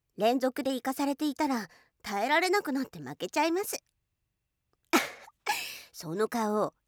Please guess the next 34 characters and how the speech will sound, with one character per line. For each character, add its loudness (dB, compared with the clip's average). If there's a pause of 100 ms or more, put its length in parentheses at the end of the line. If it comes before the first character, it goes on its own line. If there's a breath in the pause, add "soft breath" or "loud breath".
(180)
や 4
る -2
気 -2
に 6
な 6
り 4
ま 6
し 0
た -2
ね。 -2 (1700)
私 -4
は 6
負 4
け -2
そ 0
う 4
な 4
時 -12
が -10
一 -10
番 4 (140)
可 2
愛 12
い？ 6 (1300 soft breath)
ふ -10
ん、 -4 (460)
言 4
っ 4
て -2
く 2
れ 6
ま 8 (100)
す 2
ね。 6